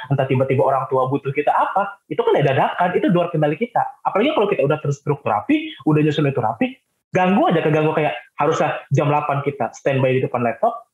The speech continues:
itu keganggu karena disuruh misalkan, ya kita jadi malas ada, ah, udah acak-acakan, malas ngerapihin lagi. Jadi makanya balik, balik lagi kalau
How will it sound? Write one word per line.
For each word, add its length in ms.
itu 80
keganggu 400
karena 160
disuruh 320
misalkan, 320
ya 80
kita 160
jadi 160
malas 240
ada, 240
ah, 240
udah 160
acak-acakan, 560
malas 240
ngerapihin 400
lagi. 400
Jadi 240
makanya 480
balik, 320
balik 160
lagi 160
kalau 140